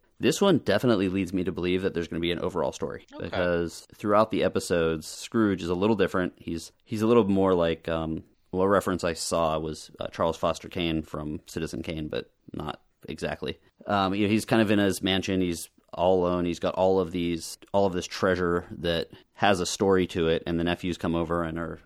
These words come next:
Speaker 1: are kind of checking it out. And he makes a lot of m-, mentions about the fact that, like, family is only causes trouble. You know, there's something from his past that you really hint that's gonna come out in the show, 'cause he's mention-, it mentions it more than once.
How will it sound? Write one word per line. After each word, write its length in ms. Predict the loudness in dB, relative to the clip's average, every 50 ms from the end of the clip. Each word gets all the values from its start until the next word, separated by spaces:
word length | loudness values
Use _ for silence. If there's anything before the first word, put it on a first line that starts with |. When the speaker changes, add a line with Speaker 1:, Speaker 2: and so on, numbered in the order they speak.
| _ -10
Speaker 1:
are 160 | -10 -10 -10
kind 180 | -10 -8 -6 -6
of 220 | -6 -8 -10 -18 _ _ _ _ _
checking 340 | -4 -4 -2 -2 -2 -2 -2
it 80 | -2 -4
out. 300 | -4 -4 -6 -8 -10 -14 -20 _ _ _ -2
And 540 | 0 0 2 2 2 2 2 0 0 -2 -6 -10 _ _ _
he 140 | 0 4 6
makes 260 | 6 6 4 4 2
a 60 | 0 0
lot 280 | 2 2 2 2 2
of 140 | 2 0 -4
m-, 60 | -6 -6 -4
mentions 440 | -2 0 0 0 0 0 -2 -2 -2
about 440 | -4 -4 -2 -2 -2 -2 -4 -6 -12 -20 _ _ _ -12
the 80 | -8
fact 340 | -2 -2 -2 -2 -2 -4 -8
that, 140 | -8 -6 -4
like, 380 | -4 -2 -2 -4 -6 -8 -14 _ _
family 600 | -8 -2 0 2 2 4 4 4 4 2 2 2
is 340 | 0 -2 -2 -4 -4 -8 -10 -14 _ _ 0
only 240 | 2 2 2 2 0
causes 380 | -2 -4 -6 -6 -6 -6 -8
trouble. 320 | -10 -8 -8 -8 -8 -10 -12 _ _ _ _
You 120 | -6 -4 -2
know, 60 | -2
there's 260 | 0 -2 -2 -4 -6 -14 _ _ -4
something 320 | 0 0 0 2 0 -2
from 140 | -2 -2 -2
his 100 | -2 -2
past 440 | -2 0 2 2 2 0 -2 -6 -8
that 140 | -6 -6 -4
you 120 | -4 -4
really 300 | -2 0 2 2 2 2
hint 220 | 0 -2 -4 -4
that's 220 | -4 -6 -8 -8 -6
gonna 220 | -4 -4 -4 -4 -4
come 160 | -6 -4 -2
out 160 | -2 -2 -2
in 40 | -4
the 60 | -6
show, 200 | -4 -2 -4 -2
'cause 140 | -2 -4 -6
he's 120 | -4 -2
mention-, 260 | 0 0 -2 -2 -2
it 140 | -4 -2 2
mentions 320 | 2 2 2 2 0 -2 -2
it 60 | -2
more 160 | -2 -2 -4 -4
than 120 | -4 -4 -4
once. 340 | -4 -4 -4 -6 -10 -16